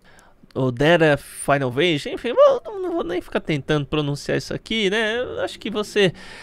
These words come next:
vo-, você me perdoa, né, por esse vídeo. Qualquer coisa você escreve a pronúncia aí correta. Que acusa a D C G e agora a falida Three Arrow Capital,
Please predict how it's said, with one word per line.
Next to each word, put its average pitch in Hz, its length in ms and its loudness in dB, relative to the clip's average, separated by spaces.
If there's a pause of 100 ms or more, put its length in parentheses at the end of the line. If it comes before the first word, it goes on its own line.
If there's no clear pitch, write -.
(160)
vo-, 190 220 8
você 202 220 4
me 247 100 0
perdoa, 151 680 8
né, 135 120 2
por 135 200 -6
esse 135 240 -8
vídeo. 127 220 -6
Qualquer 175 160 4
coisa 185 180 0
você - 80 -6
escreve 185 320 -2
a - 40 -20
pronúncia 160 300 -4
aí 147 60 -2
correta. - 420 -4 (320)
Que - 80 4
acusa 233 680 6
a 156 120 8
D 165 260 4
C 233 260 0
G 139 320 4
e 214 140 2
agora 165 540 8
a 190 120 8
falida 175 440 4
Three 220 280 0
Arrow 190 360 6
Capital, 147 520 2